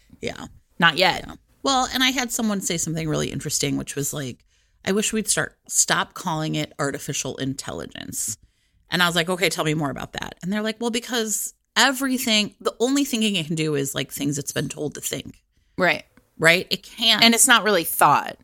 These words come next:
Speaker 1: Right.
Speaker 2: It's
Speaker 1: It's
Speaker 2: a, it's a, it's an algorithm, right? Like, it's, if I write down this word, the most likely next word is this other word.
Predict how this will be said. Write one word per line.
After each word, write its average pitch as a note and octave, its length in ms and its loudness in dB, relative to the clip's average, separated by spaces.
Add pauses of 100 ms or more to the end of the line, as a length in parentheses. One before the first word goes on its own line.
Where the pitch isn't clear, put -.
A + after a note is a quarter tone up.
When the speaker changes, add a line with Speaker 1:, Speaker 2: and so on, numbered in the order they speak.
(200)
Speaker 1:
Right. G#3 520 4
Speaker 2:
It's - 60 4
Speaker 1:
It's G#3+ 240 6
Speaker 2:
a, G3 340 4 (120)
it's B3 160 2
a, D4 100 -4 (540)
it's A#3+ 160 2
an A#3+ 60 6
algorithm, D3+ 600 4
right? D#3 200 -2
Like, D#3+ 180 -8
it's, - 320 -2 (360)
if - 160 2
I F#3 240 8
write F#3+ 280 6
down F3+ 300 2
this F#3 280 2
word, E3 480 -2
the F3 60 -6
most E3 340 0
likely D#3 320 -2
next D#3 500 0
word D#3 720 -2 (520)
is D3+ 640 -2
this - 180 -2
other G3 220 4
word. - 400 -14